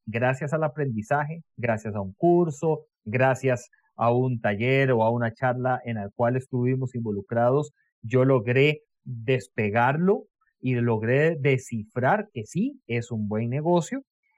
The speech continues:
Y el aprendizaje continuo nos va a ayudar a todo el equipo de trabajo a ser más competitivos. Eh, nos logra también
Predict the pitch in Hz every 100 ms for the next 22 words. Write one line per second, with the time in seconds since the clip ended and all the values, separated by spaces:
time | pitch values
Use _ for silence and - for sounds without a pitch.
0 | _ _ _ 175 233 330 339 247 254 254
1 | - 185 214 220 226 190 214 202 147 131
2 | 135 - _ _ 131 117 113 139 160 202
3 | 170 135 131 143 - _ _ _ 117 117
4 | 117 151 190 196 143 - 131 - 156 156
5 | 156 156 143 135 127 - 143 _ _ _
6 | - 120 - 139 135 135 170 - - 110
7 | 107 - 95 - 92 80 - - _ _
8 | _ _ _ - 117 120 131 127 123 117
9 | 120 143 165 185 175 175 151 131 143 170